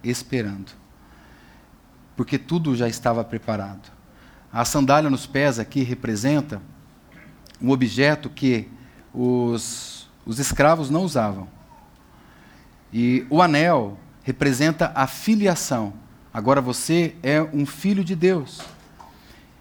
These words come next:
E a roupa. O que significa essa roupa? Já estava preparado, tudo já estava pronto.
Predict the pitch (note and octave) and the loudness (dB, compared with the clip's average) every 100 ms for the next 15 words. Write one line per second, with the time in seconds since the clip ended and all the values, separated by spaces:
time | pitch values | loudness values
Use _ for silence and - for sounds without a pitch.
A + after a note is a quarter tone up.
0 | - B2 D#3 F3 F#3+ F3+ D#3+ - - D3 | -14 0 2 4 2 -2 -12 -20 -6 2
1 | D3 D#3+ D#3+ - G#2 F2 - - - _ | 4 4 4 2 -8 -10 -20 -20 -20 _
2 | - - - - - - - - D3+ D#3 | -20 -20 -20 -20 -20 -20 -18 -6 0 0
3 | E3 D#3 D#3+ B2+ C#3+ C3 - G2+ - D3+ | 0 -2 0 0 0 -2 -4 -18 -4 0
4 | A3+ A#3+ A#3+ B3 G#3+ G3 F#3+ - A#3 B3 | 4 4 2 2 4 4 2 -4 -4 0
5 | A3+ G#3+ A3 G#3+ G3+ G3+ F#3 | 0 4 2 2 2 0 -2